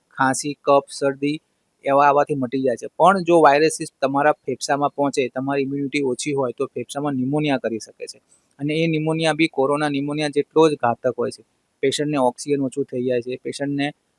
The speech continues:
ઓક્સિજન આપવું પડે છે, આઈ સી યુ માં રહેવાની જરૂર પડે છે, અમુક પેશન્ટને વેન્ટિલેટરની બી જરૂર પડતી હોય છે.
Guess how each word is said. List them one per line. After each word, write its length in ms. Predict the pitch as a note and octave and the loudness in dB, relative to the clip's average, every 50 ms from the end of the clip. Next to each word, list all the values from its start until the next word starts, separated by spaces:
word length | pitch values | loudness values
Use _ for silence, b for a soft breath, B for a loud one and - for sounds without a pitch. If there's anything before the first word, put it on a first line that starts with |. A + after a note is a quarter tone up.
| _ _ - | _ _ -6
ઓક્સિજન 400 | C#3 - - - D3+ D3+ C#3+ C#3+ | -6 -6 -6 -4 -2 -2 0 0
આપવું 220 | B2+ - - C#3+ - | 0 0 -2 -2 -2
પડે 180 | - C3 C3 B2+ | -2 -2 -2 -2
છે, 100 | - C#3 | -2 -4
આઈ 120 | C3+ C3+ | -6 -6
સી 140 | B2+ - C#3+ | -6 -6 -4
યુ 60 | C#3 | -2
માં 120 | C#3 C3+ C3 | -2 -2 0
રહેવાની 320 | C3 B2+ C3+ D3 D#3 D3+ | 0 0 0 0 -2 -2
જરૂર 260 | C3+ C3 C3 C#3 C3 - | -2 0 0 0 -2 0
પડે 160 | C#3 C#3 C#3 | -2 -2 -2
છે, 120 | - - C#3 | -4 -6 -8
અમુક 260 | C3+ C#3 D#3 D#3 - - | -6 -6 -6 -6 -4 -4
પેશન્ટને 380 | D3 C#3 - C#3 C3+ C#3+ D3 | -4 -4 -4 -6 -6 -6 -4
વેન્ટિલેટરની 640 | C#3 C3 B2 B2 B2 C#3+ C#3 C#3 C#3 - C#3+ C#3 C#3+ | -4 -4 -4 -2 -2 0 0 0 0 0 -2 -4 -2
બી 120 | C#3+ D3 | -4 -4
જરૂર 280 | C3+ C3 A#2+ A#2+ B2+ B2 - | -2 -2 -2 -2 -2 -4 -4
પડતી 240 | B2 A#2 - - A#2 | -8 -10 -8 -8 -8
હોય 100 | A#2 - | -8 -8
છે. 120 | - | -10